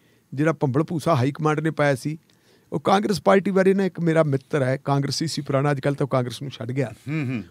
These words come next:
Speaker 1: ਉਹ ਇੱਕ ਗੱਲ ਕਹਿੰਦਾ ਹੁੰਦਾ, ਜਿਹੜੀ ਇਹ ਕਾਂਗਰਸ ਪਾਰਟੀ ਹੈ ਨਾ, ਇਹ ਬੱਚੇ ਖਾਣੀ ਜਮਾਤ ਹੈ।
Speaker 2: ਜੀ।
Speaker 1: ਜੇ ਤਾਂ ਬਾਹਰਲੇ ਮਿਲ ਜਾਣ ਤਾਂ ਠੀਕ ਹੈ, ਨਹੀਂ ਫਿਰ ਘਰ ਦੇ ਖਾਂਦੀ
Speaker 2: ਘਰ ਦੇ
Speaker 1: ਹੁੰਦੀ।
Speaker 2: ਖਾ ਲੈਂਦੀ, ਇਹਨੇ ਖਾਣਾ ਹੀ ਖਾਣਾ।
Speaker 1: <laughs> ਬਿਲਕੁਲ, ਬਿਲਕੁਲ।
Speaker 2: ਸੋ ਚਲੋ ਜੀ, ਕੌਣ ਖਾਂਦਾ ਹੈ, ਕੀ ਬਣਦਾ ਹੈ। ਤੇ ਪਰ ਕੈਪਟਨ ਨੇ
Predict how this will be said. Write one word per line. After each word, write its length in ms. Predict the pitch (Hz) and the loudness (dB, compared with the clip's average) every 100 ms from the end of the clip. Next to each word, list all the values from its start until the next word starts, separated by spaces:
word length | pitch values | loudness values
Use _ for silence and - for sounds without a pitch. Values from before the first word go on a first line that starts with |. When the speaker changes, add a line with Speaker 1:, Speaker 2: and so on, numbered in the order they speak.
| _ | _
Speaker 1:
ਉਹ 100 | - | 6
ਇੱਕ 100 | 208 - | 6 6
ਗੱਲ 140 | 202 | 0
ਕਹਿੰਦਾ 240 | 165 175 196 | 2 -2 0
ਹੁੰਦਾ, 140 | 196 | 0
ਜਿਹੜੀ 160 | 190 190 | 0 2
ਇਹ 120 | 180 135 - | 0 -2 -4
ਕਾਂਗਰਸ 360 | 151 160 160 | -2 -2 -4
ਪਾਰਟੀ 360 | - 135 135 147 | -2 -2 0 0
ਹੈ 60 | 131 | 0
ਨਾ, 60 | |
ਇਹ 60 | 156 | 0
ਬੱਚੇ 300 | 135 - 185 | -2 -2 0
ਖਾਣੀ 180 | 165 160 | 0 -2
ਜਮਾਤ 340 | 131 123 120 | -4 -6 -8
ਹੈ। 100 | 110 - - | -16 -16 -8
Speaker 2:
ਜੀ। 240 | 110 117 117 - _ _ _ _ _ _ - | -2 -2 -4 -10 _ _ _ _ _ _ -4
Speaker 1:
ਜੇ 100 | 160 | 0
ਤਾਂ 100 | 196 | 4
ਬਾਹਰਲੇ 320 | 185 226 233 | 8 8 8
ਮਿਲ 160 | 214 196 | 6 4
ਜਾਣ 160 | 190 | 2
ਤਾਂ 100 | 180 | 2
ਠੀਕ 240 | 185 143 165 | 0 0 2
ਹੈ, 40 | |
ਨਹੀਂ 120 | 185 | 2
ਫਿਰ 120 | 170 175 | 2 2
ਘਰ 220 | 180 135 | 2 0
ਦੇ 120 | 131 | 0
ਖਾਂਦੀ 260 | 131 127 117 | -2 -2 4
Speaker 2:
ਘਰ 40 | |
ਦੇ 80 | 143 | 4
Speaker 1:
ਹੁੰਦੀ। 200 | 120 127 | 4 2
Speaker 2:
ਖਾ 140 | 107 | 2
ਲੈਂਦੀ, 260 | 98 82 85 | -2 -4 -4
ਇਹਨੇ 180 | 127 156 | 0 2
ਖਾਣਾ 240 | 139 147 | 6 6
ਹੀ 100 | 156 | 6
ਖਾਣਾ। 200 | 131 110 | 4 2
Speaker 1:
<laughs> 220 | 156 160 | 0 -2
ਬਿਲਕੁਲ, 400 | 160 165 156 127 | 0 0 0 -2
ਬਿਲਕੁਲ। 340 | 113 123 - - _ _ _ - | -4 -8 -14 -20 _ _ _ -14
Speaker 2:
ਸੋ 200 | 92 87 - _ _ _ | -12 -12 -14 _ _ _
ਚਲੋ 220 | 113 117 | -14 -10
ਜੀ, 140 | 120 120 | -8 -10
ਕੌਣ 320 | 117 123 127 | -8 -8 -6
ਖਾਂਦਾ 320 | 113 107 101 | -8 -8 -6
ਹੈ, 80 | 101 - _ _ _ _ _ | -8 -12 _ _ _ _ _
ਕੀ 160 | 113 117 | -4 -4
ਬਣਦਾ 420 | 104 98 98 101 | -4 -6 -6 -6
ਹੈ। 60 | 98 _ _ _ _ _ _ _ | -8 _ _ _ _ _ _ _
ਤੇ 240 | 90 85 82 | -10 -10 -8
ਪਰ 220 | - 113 113 - | -2 -2 -2 -4
ਕੈਪਟਨ 360 | 120 - 156 | -4 -4 -4
ਨੇ 360 | 156 156 135 | -2 0 -2